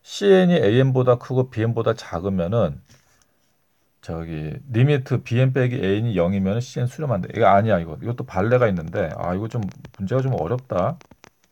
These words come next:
아, 이거 좀 어려운 문제인데, 예를 들어서 에이엔, 수열 에이엔이 n 마이너스 n분의 일.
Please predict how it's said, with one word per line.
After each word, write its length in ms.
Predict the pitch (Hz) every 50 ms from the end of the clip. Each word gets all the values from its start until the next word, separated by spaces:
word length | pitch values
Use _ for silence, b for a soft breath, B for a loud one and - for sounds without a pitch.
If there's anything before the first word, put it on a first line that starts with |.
| _ _ _ _ _ _ _ _ _ _ _ _ B B B B B B B B B B B B B B B
아, 120 | B 92 98
이거 80 | 101
좀 160 | 127 151 131 95
어려운 320 | 76 87 113 139 151 139
문제인데, 560 | 127 110 98 87 80 82 90 117 104 80 76
예를 160 | 87 110 131
들어서 460 | 143 151 147 139 139 139 123 104 - - -
에이엔, 500 | 110 110 127 143 143 127 101 85 73 69 - _ _ _ _ _ _ _ _ _ _ _ - _ _ - _ _ _ _ _ - b b b b b b b _ - _ - _ -
수열 500 | _ - - - 196 190 180 180 - -
에이엔이 640 | 98 101 110 123 123 117 104 104 117 135 127 87 73 67 - _ _ _ _ _ - - - _ _ _ - - _ _ _ -
n 460 | 110 117 135 151 160 165 165 165 147
마이너스 640 | 117 101 101 110 117 123 123 123 120 117 - - 147
n분의 580 | 156 - 90 92 95 92 98 98 95 92 85 78
일. 100 | 76